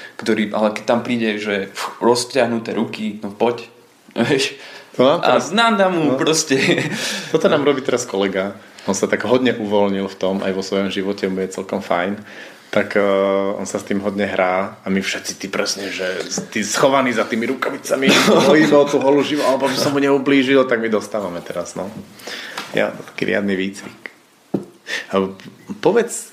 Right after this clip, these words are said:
Speaker 2: niečo o tom, ako cvičíš Ida Portála. To je hodne zaujímavá vec, taká mužská.
Speaker 1: A,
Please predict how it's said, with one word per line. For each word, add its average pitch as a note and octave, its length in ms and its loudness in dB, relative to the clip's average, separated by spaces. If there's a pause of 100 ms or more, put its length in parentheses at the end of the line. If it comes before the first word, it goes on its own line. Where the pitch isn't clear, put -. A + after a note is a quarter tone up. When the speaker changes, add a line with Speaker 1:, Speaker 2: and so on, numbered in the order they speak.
Speaker 2:
niečo C3 340 0
o A#2 160 0 (300)
tom, A2+ 220 -4
ako A2 220 0
cvičíš G2+ 420 -2
Ida G2+ 160 -4
Portála. E2+ 560 -4
To - 80 -12
je G2 100 2
hodne A2+ 220 -2
zaujímavá F#2 420 0
vec, E2 260 -8 (220)
taká - 160 -8
mužská. F#2+ 540 -4 (1700)
Speaker 1:
A, A2+ 100 -6